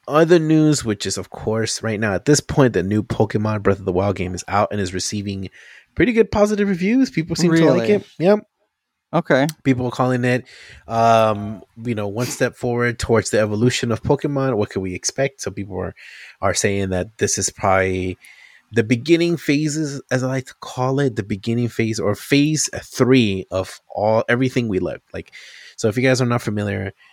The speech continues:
Speaker 1: um, Nintendo took out Mario Su-, what is it? Mario Bowser's Fury on the Switch, and it came with a,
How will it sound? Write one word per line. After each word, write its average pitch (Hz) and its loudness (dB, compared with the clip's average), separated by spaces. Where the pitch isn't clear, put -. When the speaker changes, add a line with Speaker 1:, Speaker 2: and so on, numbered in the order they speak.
Speaker 1:
um, 92 -4
Nintendo 117 2
took - -2
out 104 2
Mario 107 0
Su-, - -4
what - -4
is 175 -2
it? 208 0
Mario 139 2
Bowser's 127 0
Fury 139 4
on 120 2
the 113 2
Switch, - 0
and 104 0
it 101 -2
came 113 0
with 107 -2
a, 101 2